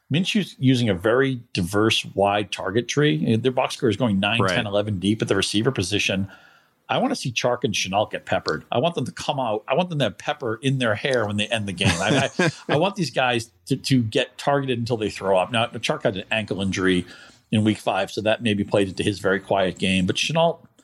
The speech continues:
Speaker 1: you, you know, a lot like Claypool, you can tell how the Steelers feel about Claypool by the way they scheme for him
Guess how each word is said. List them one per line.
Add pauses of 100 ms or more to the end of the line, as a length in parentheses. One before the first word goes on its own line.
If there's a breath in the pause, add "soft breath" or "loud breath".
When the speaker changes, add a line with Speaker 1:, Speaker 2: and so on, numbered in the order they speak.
(600 soft breath)
Speaker 1:
you,
you
know,
a
lot
like (340)
Claypool,
you
can
tell
how
the
Steelers
feel
about
Claypool
by
the
way
they
scheme
for
him